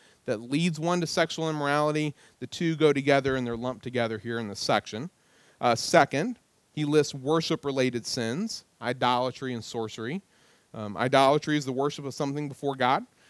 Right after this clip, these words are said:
and that does not have to be, by the way, a little idol sitting in a temple somewhere. Anything that we place before God becomes an idol to us. So that's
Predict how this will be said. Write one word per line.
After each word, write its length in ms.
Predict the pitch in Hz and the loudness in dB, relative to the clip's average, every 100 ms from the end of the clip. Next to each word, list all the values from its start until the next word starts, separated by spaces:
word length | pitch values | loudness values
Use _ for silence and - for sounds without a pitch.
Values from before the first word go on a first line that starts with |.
| _ _ | _ _
and 160 | 123 120 | -6 2
that 180 | 127 147 | 4 4
does 160 | 143 | 0
not 260 | 143 143 165 | 0 0 0
have 300 | - 160 - | 2 2 2
to 80 | 165 | 0
be, 180 | 156 165 | 2 6
by 240 | 160 156 | 6 6
the 80 | 151 | 4
way, 200 | 147 185 | 4 4
a 60 | |
little 280 | 156 143 143 | 2 0 0
idol 340 | 127 135 160 165 | 0 0 2 -2
sitting 300 | - 139 143 | -2 -2 0
in 140 | 139 | -2
a 40 | 123 | -2
temple 320 | 160 156 165 | -4 -4 -4
somewhere. 540 | - 160 151 156 196 _ - - | -2 -2 0 0 -2 _ -14 -2
Anything 640 | 147 175 185 - 170 185 | 2 4 2 0 -2 0
that 80 | 180 | -2
we 120 | 143 | -2
place 400 | 151 - 151 165 | -4 0 0 0
before 400 | - 143 - 147 | -4 -10 -4 -4
God 340 | 139 127 143 226 _ _ _ - | 2 4 4 2 _ _ _ -14
becomes 300 | 135 165 170 | -4 -2 0
an 60 | 180 | -2
idol 220 | 220 107 | -4 -6
to 160 | - | -12
us. 140 | 82 - | -16 -12
So 240 | - 107 | -6 -2
that's 320 | 110 117 - | -2 -4 -8